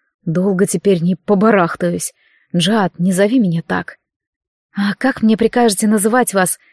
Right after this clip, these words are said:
если вы король?» Он накрыл ее руку своей, легко, не прижимая, будто поймал игривую рыбешку, и держит, но так, чтобы не помять нежные плавники.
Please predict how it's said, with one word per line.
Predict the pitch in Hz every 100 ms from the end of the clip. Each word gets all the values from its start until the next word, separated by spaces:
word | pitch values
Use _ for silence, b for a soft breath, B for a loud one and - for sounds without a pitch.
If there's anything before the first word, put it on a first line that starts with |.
| _
если | - 208 214
вы | 202 226
король?» | - 208 285 196 - _ _ _ _ _ _ _ _ _ -
Он | 233
накрыл | 233 233 320 240
ее | 208 202 220
руку | 254 220
своей, | 180 190 202 247 254
легко, | 185 - - 277
не | 190
прижимая, | 175 180 196 202 254 208 180 b b b
будто | 226 - 254
поймал | 262 254 269 262
игривую | 226 247 233 254
рыбешку, | 262 233 196 - 196 185 B B -
и |
держит, | 185 277 294 196 202 b b -
но | 233 294 269 _
так, | 311 269 -
чтобы | - 240 208 214
не | 190 214
помять | 294 262 196
нежные | 220 202 180 196
плавники. | 214 226 240 - 180 165